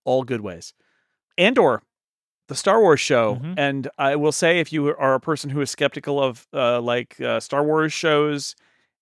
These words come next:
Speaker 1: and, uh, and sci-fi shows and,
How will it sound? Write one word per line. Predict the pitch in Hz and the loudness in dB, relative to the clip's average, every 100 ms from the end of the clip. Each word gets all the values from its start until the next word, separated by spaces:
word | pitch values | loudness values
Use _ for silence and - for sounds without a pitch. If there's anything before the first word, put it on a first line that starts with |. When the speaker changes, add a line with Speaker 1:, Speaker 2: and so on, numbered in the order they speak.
| _ | _
Speaker 1:
and, | 139 139 135 131 127 123 117 - | -4 -2 -2 -2 -6 -8 -10 -8
uh, | - 110 107 104 104 101 113 - | -4 -2 -2 -2 -2 -4 -8 -8
and | 117 110 107 107 | -8 -6 -12 -12
sci-fi | - 156 147 147 | 0 2 4 0
shows | 135 151 139 135 135 127 - | 2 2 4 4 0 -2 -6
and, | 135 127 123 123 120 117 | -6 -4 -4 -6 -10 -12